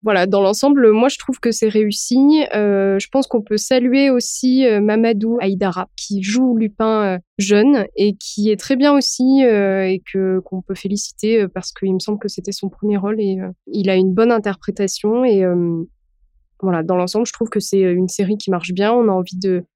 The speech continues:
connaître la suite. Le casting qui accompagne Omar Sy est très bien aussi. On retrouve Clotilde M, on retrouve, euh, Ludivine Sagnier. Et c'est, euh, c'est une série, euh,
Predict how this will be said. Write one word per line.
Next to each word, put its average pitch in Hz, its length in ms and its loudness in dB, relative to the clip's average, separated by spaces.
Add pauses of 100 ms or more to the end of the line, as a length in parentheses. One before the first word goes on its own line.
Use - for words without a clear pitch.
(380)
connaître 247 340 2
la 202 80 2
suite. - 420 -2
Le 208 300 2
casting 220 440 0
qui 226 80 0
accompagne 208 420 0
Omar 202 180 -2
Sy - 200 -2
est 208 60 4
très 214 180 -4
bien 196 160 2
aussi. 277 440 2
On 240 80 4
retrouve 196 480 -4
Clotilde 190 560 -4
M, 226 280 0
on 202 80 -2
retrouve, 190 440 -10
euh, 175 200 -4 (520)
Ludivine 202 420 2
Sagnier. 208 580 2
Et 214 60 2
c'est, 202 360 -2
euh, 170 260 0 (600)
c'est - 220 -2
une 220 120 2
série, 240 400 2
euh, 226 80 0